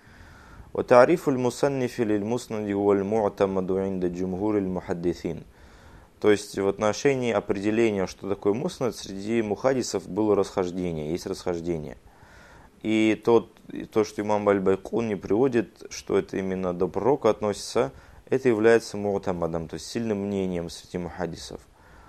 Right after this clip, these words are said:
«Ва илейхи захба аль-хакиму», то есть это мнение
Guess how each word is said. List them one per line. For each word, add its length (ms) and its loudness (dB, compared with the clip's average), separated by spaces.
«Ва 140 -8
илейхи 380 2
захба 520 6
аль-хакиму», 840 0
то 60 -12
есть 140 -12
это 240 -4
мнение 540 -4